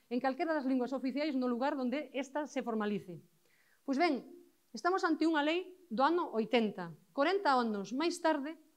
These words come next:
vemos como as compañías de seguros aínda non poñen a disposición dos cidadáns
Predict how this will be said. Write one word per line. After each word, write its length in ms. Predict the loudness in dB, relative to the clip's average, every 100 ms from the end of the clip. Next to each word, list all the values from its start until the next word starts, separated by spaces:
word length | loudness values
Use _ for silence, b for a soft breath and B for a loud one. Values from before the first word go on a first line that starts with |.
| -2
vemos 360 | 2 2 2
como 240 | 0 0 0
as 80 | 0
compañías 360 | 0 2 0
de 120 | -2
seguros 400 | -4 -2 -2 -4 -10 0
aínda 480 | 2 4 4 4 2
non 240 | 0 0 0
poñen 280 | 0 -2
a 100 | -4
disposición 760 | -6 -6 -6 -4 -2 0 -2 -4
dos 160 | -6 -4
cidadáns 560 | -2 0 0 -2 -8